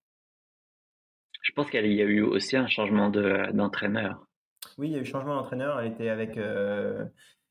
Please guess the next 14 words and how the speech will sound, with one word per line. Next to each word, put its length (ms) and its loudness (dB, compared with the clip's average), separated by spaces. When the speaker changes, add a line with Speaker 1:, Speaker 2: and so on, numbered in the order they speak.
Speaker 2:
euh, 260 -2
avec 280 -4
la 180 0
famille, 300 -2
avec 120 -2
Stéphanie 380 -2
Gros, 220 -2
je 80 -4
crois. 340 -6
Et, 180 -4
euh, 440 -2
Speaker 1:
Mhm. 140 4
Speaker 2:
maintenant, 420 -2
j'ai, 240 -6